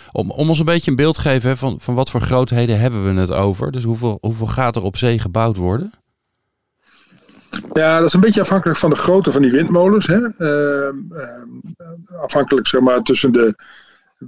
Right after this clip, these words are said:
Speaker 2: wij denken aan duizend tot vijftienhonderd windmolens. Als ze wat groter worden, wordt het wat minder. Als ze wat kleiner worden, wordt het wat meer. Ehm,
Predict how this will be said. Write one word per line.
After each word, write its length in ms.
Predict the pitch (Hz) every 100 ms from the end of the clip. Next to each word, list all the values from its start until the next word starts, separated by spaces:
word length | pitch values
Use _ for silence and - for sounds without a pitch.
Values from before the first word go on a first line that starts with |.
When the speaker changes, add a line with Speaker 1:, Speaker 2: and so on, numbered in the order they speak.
| - 165
Speaker 2:
wij 140 | 117
denken 240 | 113 120 113
aan 80 | 110
duizend 340 | 117 120 110
tot 160 | 113 -
vijftienhonderd 600 | 123 110 113 110 110 101
windmolens. 540 | 110 101 - - -
Als 100 | 117
ze 80 | -
wat 100 | 131
groter 260 | - 147 135
worden, 200 | 135 127
wordt 200 | 131 107
het 100 | -
wat 120 | 123
minder. 380 | 135 131 127 131
Als 160 | 123
ze 80 | -
wat 100 | 120
kleiner 340 | 131 123 123 117
worden, 280 | 120 117
wordt 180 | 113 117
het 140 | 107 -
wat 160 | 113 -
meer. 240 | 127 135 - _ _ _ _ _ _
Ehm, 580 | 127 117 120 120 120